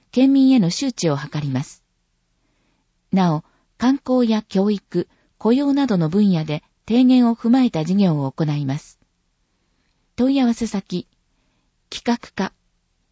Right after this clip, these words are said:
電話、零九九二八六の二三四七。地域振興推進事業、九億七千万円。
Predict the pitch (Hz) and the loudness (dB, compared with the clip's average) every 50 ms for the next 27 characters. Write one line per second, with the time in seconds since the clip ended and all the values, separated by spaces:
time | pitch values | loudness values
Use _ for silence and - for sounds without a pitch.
0 | _ _ _ _ - 196 214 214 202 196 180 - _ _ _ _ _ _ _ _ | _ _ _ _ 0 2 2 2 2 0 -2 -4 _ _ _ _ _ _ _ _
1 | _ - 196 247 277 285 - - 269 254 214 165 - - - 190 175 139 - - | _ -2 0 0 0 -2 -4 -2 0 0 0 0 -2 -4 -2 -2 -2 -2 -4 -8
2 | _ _ _ _ _ _ _ - 233 269 277 277 - 254 254 - - 196 170 170 | _ _ _ _ _ _ _ 2 2 2 2 2 0 -4 -4 -2 -2 -2 -2 -2
3 | 180 - - 185 170 156 - - _ - 185 233 269 269 - 262 240 190 143 139 | -2 -2 -2 -2 -2 -2 -2 -4 _ 0 2 2 2 2 0 0 0 2 2 0
4 | 160 185 190 190 185 180 165 151 - - _ _ _ _ _ _ _ _ _ _ | 2 2 2 2 2 0 0 -2 -4 -8 _ _ _ _ _ _ _ _ _ _
5 | _ _ _ _ _ _ _ _ _ _ _ _ _ _ _ _ _ _ _ _ | _ _ _ _ _ _ _ _ _ _ _ _ _ _ _ _ _ _ _ _
6 | _ _ _ _ _ _ - - - 285 302 - - - - 285 277 254 - - | _ _ _ _ _ _ -14 -10 -8 -8 -8 -8 -10 -6 -2 0 0 0 0 0
7 | 175 156 135 - - - - 202 180 - - 269 254 240 214 226 214 190 156 131 | 0 0 0 -2 -4 -4 -4 -4 -4 -2 0 2 2 4 4 2 2 2 0 -2
8 | 123 - - _ _ _ _ _ _ _ _ _ _ _ _ _ _ _ _ _ | -4 -6 -10 _ _ _ _ _ _ _ _ _ _ _ _ _ _ _ _ _
9 | _ _ _ _ _ _ - - 302 302 285 233 175 180 - - 147 - - - | _ _ _ _ _ _ -6 -2 -2 0 0 0 0 -2 -2 -4 -6 -6 -4 -2
10 | 165 175 208 262 294 - 262 254 247 240 240 226 202 165 147 131 131 - | 0 2 2 2 0 0 2 4 4 4 4 4 2 2 0 -2 -4 -6